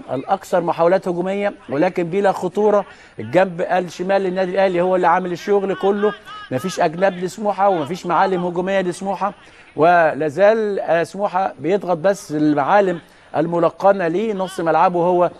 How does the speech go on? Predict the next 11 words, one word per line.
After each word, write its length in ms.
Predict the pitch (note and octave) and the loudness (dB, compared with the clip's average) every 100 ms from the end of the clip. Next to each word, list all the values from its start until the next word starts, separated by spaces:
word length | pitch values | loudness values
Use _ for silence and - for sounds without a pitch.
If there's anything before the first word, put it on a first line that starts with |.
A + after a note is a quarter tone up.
| _ D3+ | _ -4
اللي 180 | D3+ D3+ | -2 -2
بيحاول 440 | D3+ F3 F#3+ E3+ | -2 0 0 0
يفسد 320 | F3+ - E3+ - - - - | -2 -2 -4 -4 -20 -8 -4
المحاولات 380 | D#3 D3 F3+ E3+ | -2 0 -2 -2
الهجوميه 380 | D3+ E3+ F3+ | -2 -2 0
للنادي 280 | D#3+ D#3 F3 | 0 0 -2
الاهلي، 400 | F3 F#3+ G3+ G#3 | 0 -2 -2 -2
وضربه 420 | E3 C#3+ G#3 G3 | -2 0 0 2
ركنيه 500 | G3 - F#3 F3+ F3 - - B2+ | 0 -2 -2 0 0 -2 -10 -2
للنادي 800 | D#3+ - C3+ D3+ E3 D3+ D#3+ C#3 | 0 0 0 0 0 0 -2 -2
الاهلي. 460 | C#3+ F#3 F#3 A#3 | -2 -2 -4 -10